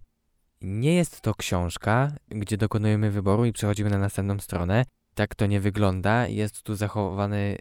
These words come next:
model jak w typowych grach paragrafowych, to znaczy, mówiąc kolokwialnie, skaczemy po książce, szukając odpowiedniego paragrafu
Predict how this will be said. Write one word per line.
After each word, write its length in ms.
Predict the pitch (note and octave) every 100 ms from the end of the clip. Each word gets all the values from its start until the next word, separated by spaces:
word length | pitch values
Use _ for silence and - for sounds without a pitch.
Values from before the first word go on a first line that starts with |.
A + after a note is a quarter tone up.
| -
model 540 | G2+ G2+ G#2 G2+ F#2+ G2
jak 200 | G2 -
w 60 |
typowych 400 | - G#2 G#2+ G#2
grach 300 | G2 G2+ F#2+
paragrafowych, 800 | - F#2+ F#2+ G2 - B2+ C3+ - - -
to 120 | G#2
znaczy, 480 | A2+ A2 - G#2+ G2+ _ _ G#2+
mówiąc 340 | A2+ A2 G#2
kolokwialnie, 640 | A#2 A2+ - C3 C3 B2
skaczemy 480 | A2+ A#2+ A#2+ A#2+ A2+
po 120 | G#2
książce, 640 | G2+ - C3+ B2+ - A#2 A2 _ _ -
szukając 480 | G#2 - G2+ G2+
odpowiedniego 680 | G#2+ - G2+ G2 G2 G2 F#2+
paragrafu 680 | F#2+ F#2 F2+ G#2 B2+ -